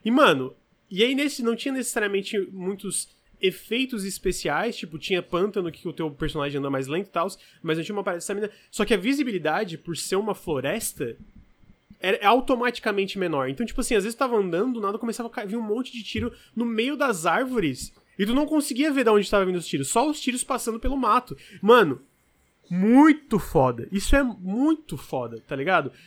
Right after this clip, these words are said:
Tipo, de como a experiência muda, às vezes só pela, não por alguma condição específica da me-, de, de gameplay que eles aplicam,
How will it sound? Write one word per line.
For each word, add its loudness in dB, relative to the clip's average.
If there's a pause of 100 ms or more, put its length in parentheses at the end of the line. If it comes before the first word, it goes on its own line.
(100)
Tipo, -6
de -8
como 0
a 0
experiência -2
muda, -4
às -4
vezes -8
só -2
pela, -4 (240)
não 2
por 4
alguma 0
condição -2
específica -4
da -2
me-, -2
de, -12
de -14
gameplay -2
que -10
eles -8
aplicam, -6